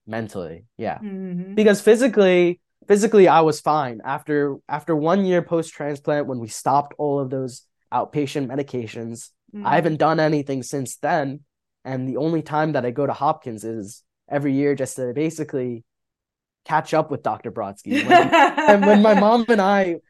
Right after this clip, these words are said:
Speaker 1: when my mom and I drive down there to, for our annual check-in, it, we don't really even talk medicine. We just,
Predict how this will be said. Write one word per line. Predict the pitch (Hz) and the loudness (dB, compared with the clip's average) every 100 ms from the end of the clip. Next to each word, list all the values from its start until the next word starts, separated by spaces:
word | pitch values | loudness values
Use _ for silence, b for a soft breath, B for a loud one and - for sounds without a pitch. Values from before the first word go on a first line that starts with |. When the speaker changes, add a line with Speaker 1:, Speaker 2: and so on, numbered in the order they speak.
| _ - | _ -8
Speaker 1:
when | 170 | -4
my | 170 | -2
mom | 170 196 | 0 0
and | 185 | 0
I | 180 | -2
drive | 156 151 160 | -2 0 0
down | 147 156 156 | -2 -6 -6
there | 139 127 | -8 -10
to, | 135 127 - - | -10 -10 -12 -8
for | 135 | -4
our | 123 113 | -4 -6
annual | 135 139 143 135 | -6 -6 -6 -8
check-in, | 123 156 156 131 120 107 - _ _ _ | -6 -8 -8 -8 -8 -10 -16 _ _ _
it, | 147 147 | -8 -4
we | 180 | -2
don't | 170 147 | -2 0
really | 143 139 135 | -2 -2 -4
even | 123 | -6
talk | 120 127 139 | -4 -4 -4
medicine. | 120 131 117 98 | -6 -6 -6 -12
We | 98 | -14
just, | 110 110 - | -14 -14 -16